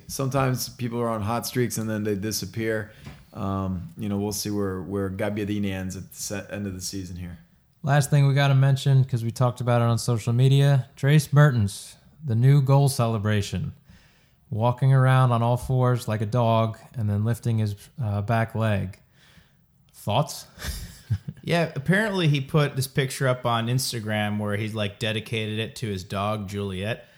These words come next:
Speaker 3: That's a, that's a hella weird dedication. Like, of all the things, I guess, you know, if he would have ran up to one of his teammates and started licking his face, uh, that might have been a little bit weirder.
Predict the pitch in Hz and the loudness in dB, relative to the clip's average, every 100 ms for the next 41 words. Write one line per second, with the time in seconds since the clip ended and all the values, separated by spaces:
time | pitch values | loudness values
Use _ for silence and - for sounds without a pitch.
0 | _ - 254 - 95 - _ _ - - | _ -14 -6 -6 -6 -10 _ _ -12 -8
1 | 107 90 131 131 117 127 127 113 104 135 | -6 -2 0 0 0 0 0 -2 -6 -12
2 | 160 127 113 - 113 120 - 95 101 107 | -4 -4 -4 -6 -6 -4 -4 -6 -4 -6
3 | 110 110 123 127 135 131 131 - 147 254 | -6 -4 2 2 2 0 -4 -2 0 0
4 | - - - _ - 131 131 143 123 117 | -4 -12 -20 _ 0 2 2 0 -2 0
5 | 123 123 - 117 117 110 110 - 127 120 | 0 -2 -2 -2 -4 -4 -6 -4 -2 -2
6 | 110 107 104 117 107 104 117 113 101 - | -4 -6 -6 -4 -4 -4 -6 -6 -6 -6
7 | - 113 107 - - - - - 107 107 | -4 -2 -2 -4 -10 -18 -18 -6 -2 0
8 | 110 104 113 107 117 110 113 110 107 95 | -2 -2 -4 -2 -4 -4 -6 -6 -6 -4
9 | 113 117 104 101 | -2 -2 -2 -4